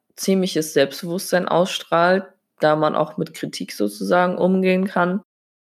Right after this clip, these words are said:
du fragst da ja sozusagen nach Kritik nur. Und ja. Die nächste Frage ist,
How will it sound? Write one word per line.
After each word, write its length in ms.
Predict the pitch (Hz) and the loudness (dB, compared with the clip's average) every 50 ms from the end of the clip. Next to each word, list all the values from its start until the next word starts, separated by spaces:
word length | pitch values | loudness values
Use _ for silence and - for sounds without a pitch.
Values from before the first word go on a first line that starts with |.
| _ _ - | _ _ -6
du 140 | - 156 147 | -4 -4 -4
fragst 500 | - - - 156 160 170 - - - - | -4 -4 -2 0 0 0 0 -2 0 2
da 80 | 165 | 4
ja 200 | 170 170 170 175 | 6 6 6 4
sozusagen 680 | 175 170 175 170 - 165 160 165 165 170 180 185 170 165 | 4 0 -4 -4 -4 -4 2 2 4 4 4 2 0 0
nach 220 | 165 160 170 - | 0 0 -2 -2
Kritik 480 | - - - - - - 202 - - - | -6 -10 -8 -6 -4 -4 -6 -6 -6 -4
nur. 500 | 175 175 175 185 190 214 240 233 - - - _ _ _ _ _ _ _ _ _ _ _ _ _ _ _ _ _ _ _ _ | -2 0 2 4 2 2 0 -2 -8 -18 -20 _ _ _ _ _ _ _ _ _ _ _ _ _ _ _ _ _ _ _ _
Und 600 | - 147 151 151 156 156 156 165 180 - - - _ _ _ _ _ _ _ _ _ | -4 -2 0 0 0 0 -2 -4 -6 -10 -12 -20 _ _ _ _ _ _ _ _ _
ja. 200 | - - - - _ _ _ _ _ _ _ _ _ _ _ _ _ _ _ - - | -10 -10 -10 -10 _ _ _ _ _ _ _ _ _ _ _ _ _ _ _ -4 2
Die 160 | 175 175 170 | 4 6 6
nächste 400 | 170 175 196 247 - - - 233 | 6 6 6 4 2 -2 -6 -6
Frage 500 | - - - 160 160 160 156 156 160 147 | -4 0 2 4 6 6 4 4 4 4
ist, 320 | - 147 165 202 - - | 4 4 4 2 0 -6